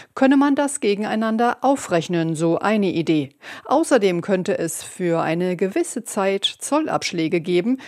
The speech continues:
wenn die deutschen Autobauer ihre Produktion in den U S A aus- oder aufbauen.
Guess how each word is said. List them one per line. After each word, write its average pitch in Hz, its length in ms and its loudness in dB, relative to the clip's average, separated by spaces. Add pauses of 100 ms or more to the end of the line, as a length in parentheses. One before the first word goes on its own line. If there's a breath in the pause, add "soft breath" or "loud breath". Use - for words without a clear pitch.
(120 loud breath)
wenn 277 240 2
die 160 100 0
deutschen 156 340 0
Autobauer 190 640 0
ihre 214 200 -4
Produktion 220 720 0
in 185 160 -4
den 196 180 0
U 214 100 -2
S - 280 -4
A 165 340 -4
aus- 240 400 -2
oder 180 320 -4
aufbauen. 151 560 -2